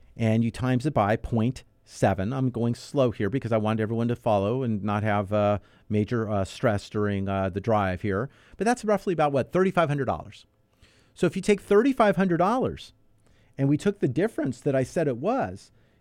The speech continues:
uh, which was what, uh, eighty-two? And now I take eighty-two and divide that into that,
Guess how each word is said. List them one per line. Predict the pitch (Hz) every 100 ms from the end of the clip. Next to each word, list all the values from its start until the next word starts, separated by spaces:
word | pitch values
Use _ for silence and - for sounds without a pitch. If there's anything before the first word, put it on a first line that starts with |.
| _
uh, | 120 120 123
which | 131 -
was | 143 120
what, | 151 104 -
uh, | 110 107
eighty-two? | 131 143 131 151 170 247 _ - - -
And | 120
now | 131 180
I | 180
take | - 151
eighty-two | - 180 226 226 220 208 - 127 85 - _ _ _
and | 123 117
divide | 110 135 180 185
that | 123 120
into | 196 262 165
that, | 113 95 101